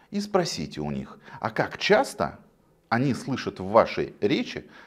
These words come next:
такие фразы, как "а", "что?". Спросите у них, когда вы с ними общаетесь, смотрите ли вы им в глаза или смотрите на губы.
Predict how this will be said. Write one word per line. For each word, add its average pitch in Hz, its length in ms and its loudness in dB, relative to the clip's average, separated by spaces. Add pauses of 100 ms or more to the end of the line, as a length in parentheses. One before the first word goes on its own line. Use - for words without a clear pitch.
(140)
такие 202 480 0 (100)
фразы, 92 320 4
как - 360 -6
"а", 185 180 -2 (640)
"что?". 202 380 -2 (880)
Спросите 170 640 -2
у 127 80 4
них, 87 420 -2
когда 110 300 4
вы 139 100 2
с 139 100 -8
ними 139 160 -2
общаетесь, - 760 -2 (240)
смотрите 151 520 -4
ли 127 60 -4
вы 131 120 -2
им 139 120 -2
в 123 40 -10
глаза 202 420 4 (240)
или 180 180 0
смотрите 165 500 -2
на 143 140 0
губы. 82 340 -4